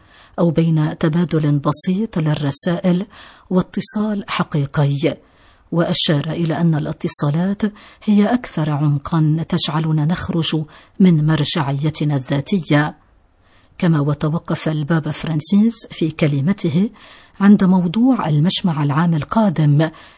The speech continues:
لجمعية القديس بولس: "تحولوا بتجدد عقولكم، مدعوون لنكون صانعي الشركة لكي نعلن فرح الإنجيل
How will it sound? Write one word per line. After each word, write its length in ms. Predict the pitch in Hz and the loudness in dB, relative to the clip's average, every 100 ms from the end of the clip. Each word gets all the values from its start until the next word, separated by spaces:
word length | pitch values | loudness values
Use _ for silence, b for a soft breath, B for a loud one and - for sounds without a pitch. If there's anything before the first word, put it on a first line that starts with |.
| - | -2
لجمعية 680 | 170 156 - 147 175 165 156 | 0 2 2 2 0 -4 -4
القديس 640 | 165 143 165 135 156 143 - | -2 -2 -2 -2 -2 0 0
بولس: 760 | 147 175 190 143 143 - - 165 - b b b b b b | -2 -2 0 -2 0 0 0 -2 -4 b b b b b b
"تحولوا 640 | - - 185 175 170 170 196 - | -4 -2 -2 0 0 0 -2 0
بتجدد 800 | 180 160 180 - 226 - 170 160 | 0 0 -2 0 -2 -2 -4 -2
عقولكم، 1000 | 139 147 - 165 151 147 180 156 151 170 - b b b b b b | -2 -4 -2 0 0 0 2 4 4 2 -2 b b b b b b
مدعوون 800 | 170 165 143 143 160 185 170 220 | 0 2 0 -2 0 2 2 0
لنكون 680 | 190 156 143 - 185 165 151 | 0 0 -2 0 2 2 2
صانعي 580 | - 160 156 151 180 185 | 0 0 0 0 0 0
الشركة 640 | - - 151 143 - 156 B B B B | 2 0 0 -2 -2 -2 B B B B
لكي 380 | 170 160 - 156 | -2 -2 0 0
نعلن 560 | 165 208 175 170 156 151 | 2 0 0 0 2 0
فرح 420 | - 196 165 - | -2 -2 -2 -2
الإنجيل 760 | 147 165 147 - 208 165 151 | -2 0 2 2 0 2 0